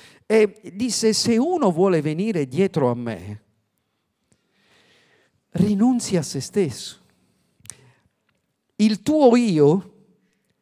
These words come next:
è troppo ingombrante per passare per quella porta. Non puoi, non puoi pensare di continuare a servire la tua volontà,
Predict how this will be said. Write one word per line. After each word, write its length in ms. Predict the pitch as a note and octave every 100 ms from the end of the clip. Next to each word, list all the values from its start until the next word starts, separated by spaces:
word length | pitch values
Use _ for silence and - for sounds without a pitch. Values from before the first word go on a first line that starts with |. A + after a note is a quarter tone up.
| _ _
è 260 | - E3 -
troppo 400 | A3+ A3 - G#3
ingombrante 840 | F#3 D3 D3 C#3+ E3+ D3+ B2+ C#3
per 180 | B2+ C3+
passare 540 | - D3 - E3+ D#3 C3
per 180 | A#2
quella 240 | - A#2 G#2+
porta. 420 | G#2+ F#2 - - _ _ _ _ _ _ _ C3+
Non 240 | A3 C4
puoi, 420 | - F4+ E4 C4+ -
non 260 | A#3+ C#4 B3
puoi 300 | C#4 F4+ -
pensare 920 | C4+ G#3+ - E4 G#3 F#3 C#3+ B2+ - _ _ _ - C#3+
di 160 | C#4
continuare 680 | D4 C#4 D4 C#4 C#4+ E4+ C4+
a 80 | A#3
servire 640 | - C#4 G#3+ B3 C#4+ A#3
la 120 | G3
tua 340 | F#3 E4+ D#4+ F3
volontà, 840 | E3 D#3 D3 - D3 F3+ - _